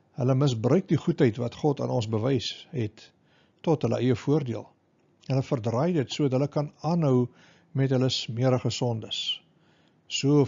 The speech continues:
verwerp hulle ons enigste meester en ons Here Jesus Christus. Daar sal altyd mense wees wat ons geloof sal teenstaan, want daar sal altyd mense wees wat vir God so haat,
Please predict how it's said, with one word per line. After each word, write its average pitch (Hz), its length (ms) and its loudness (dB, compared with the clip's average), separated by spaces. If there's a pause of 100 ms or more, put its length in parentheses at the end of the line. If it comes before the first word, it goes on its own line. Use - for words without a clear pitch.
verwerp 120 500 -2
hulle 120 240 2
ons 123 480 -4
enigste 170 420 -2
meester 113 600 -4 (420)
en 127 160 -2
ons 113 240 -4
Here 117 480 0
Jesus 113 400 -10
Christus. - 460 -12 (2500)
Daar 156 200 4
sal 147 200 4
altyd 139 240 4
mense 110 400 0
wees 113 160 4
wat 113 160 -4
ons 120 160 0
geloof 123 320 4
sal 131 240 0
teenstaan, 123 480 -2 (480)
want 175 160 -2
daar 170 100 4
sal 175 220 0
altyd 170 180 2
mense 170 300 0
wees 139 240 2
wat 123 100 0
vir 127 220 -4
God 175 240 -2
so 202 400 0
haat, 127 460 -2